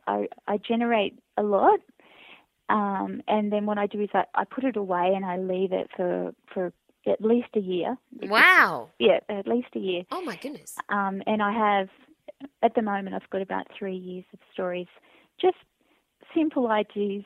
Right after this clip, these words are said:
Speaker 1: beginnings of stories, middle ideas that I like. So they start off in journals,
Speaker 2: Mm.
Speaker 1: just these little characters, and then I might just begin a story one day, or I might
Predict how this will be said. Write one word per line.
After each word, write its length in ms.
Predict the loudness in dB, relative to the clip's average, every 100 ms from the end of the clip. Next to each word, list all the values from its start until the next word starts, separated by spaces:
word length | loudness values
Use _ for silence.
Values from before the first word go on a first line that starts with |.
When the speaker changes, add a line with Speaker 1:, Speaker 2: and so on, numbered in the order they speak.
| -10
Speaker 1:
beginnings 440 | -6 -2 -2 -4 -8
of 60 | -14
stories, 320 | -8 -6 -6 -6
middle 320 | -6 -6 -8 -6
ideas 320 | -6 -4 -6 -6
that 100 | -8
I 60 |
like. 380 | -6 -4 -6 -8 _ _ -20 -20 -2
So 100 | 2
they 160 | 2 2
start 220 | 6 6
off 100 | 6 2
in 160 | 0
journals, 420 | 0 -2 -2 -4 -6 _ _ -16
Speaker 2:
Mm. 240 | -14 -14 -18 _
Speaker 1:
just 140 | -8 0
these 140 | 0 2
little 160 | 0
characters, 600 | 0 -4 -2 -2 -2 -2 -4 -16 -20 -20 -20 -20 _
and 200 | -4 -2
then 100 | -2
I 120 | 0 0
might 280 | 2 0 -2
just 220 | -10 -10
begin 240 | -8 -6
a 100 | -6 -10 -10
story 280 | -6 -4 -6
one 240 | -8 -12
day, 260 | -12 -12 -10
or 80 | -8
I 60 |
might 200 | -4 -4